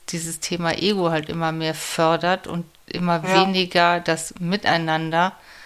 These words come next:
Speaker 1: Und zum Miteinander gehört eben auch das sich zurücknehmen und dem anderen Raum zugestehen.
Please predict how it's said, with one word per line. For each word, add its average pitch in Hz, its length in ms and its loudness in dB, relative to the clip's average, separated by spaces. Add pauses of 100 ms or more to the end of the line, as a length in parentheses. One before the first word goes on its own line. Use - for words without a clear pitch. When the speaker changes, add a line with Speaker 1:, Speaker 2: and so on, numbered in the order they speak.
(640)
Speaker 1:
Und 180 200 2
zum 170 220 0
Miteinander 180 600 0
gehört 170 380 -2
eben 175 260 -4
auch 175 260 2
das - 300 -2
sich - 300 -2
zurücknehmen 180 760 0
und 170 140 -2
dem 165 140 -2
anderen 165 580 -2 (400)
Raum 180 340 2
zugestehen. 165 1200 -2